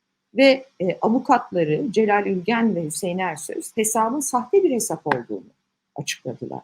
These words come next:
Ama Sedat Peker dedi ki, "Hayır, o hesap, e, sahte değildi, gerçek bir hesaptı. Ve benim bazı açıklamalarım,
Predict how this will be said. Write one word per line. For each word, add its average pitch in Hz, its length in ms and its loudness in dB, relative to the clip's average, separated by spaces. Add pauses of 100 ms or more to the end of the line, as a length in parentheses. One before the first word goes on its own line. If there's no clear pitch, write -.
Ama 233 200 2
Sedat 240 400 -2
Peker 262 360 0
dedi 320 280 -2
ki, 359 240 -2 (340)
"Hayır, 277 460 0
o 220 160 0
hesap, 226 440 0 (720)
e, 156 60 -4 (1120)
sahte 214 460 0
değildi, 220 460 0
gerçek 196 500 -2
bir 175 80 0
hesaptı. 147 600 -4 (360)
Ve 202 180 2
benim 302 280 4
bazı 285 300 6
açıklamalarım, 240 880 2